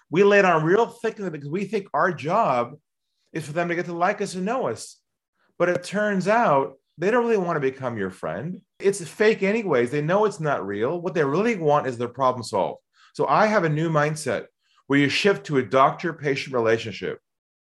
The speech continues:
where you're the doctor, they're the patient. Your goal is to diagnose their problem, not build a relationship with them. It's like when you go see a doctor, what do they say to you first thing? They don't say, "Hey, how's it going?" They say,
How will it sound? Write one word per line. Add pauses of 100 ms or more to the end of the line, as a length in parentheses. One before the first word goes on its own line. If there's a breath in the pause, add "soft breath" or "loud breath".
(140)
where
you're
the
doctor,
they're
the
patient. (520)
Your
goal
is
to
diagnose
their
problem, (360)
not
build
a
relationship
with
them.
It's
like
when
you
go
see
a
doctor,
what
do
they
say
to
you
first
thing?
They
don't
say,
"Hey,
how's
it
going?" (480 soft breath)
They
say,